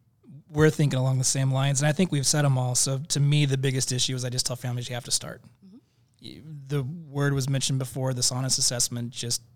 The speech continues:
Speaker 1: take account and be willing to start. Essence, you said it, my second thing would be just to,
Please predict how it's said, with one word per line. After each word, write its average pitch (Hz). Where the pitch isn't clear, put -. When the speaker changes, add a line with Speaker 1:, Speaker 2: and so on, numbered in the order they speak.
Speaker 1:
take 156
account 135
and 139
be 139
willing 139
to 135
start. 139
Essence, 135
you 143
said 139
it, -
my 135
second 135
thing 135
would 131
be 135
just 135
to, 127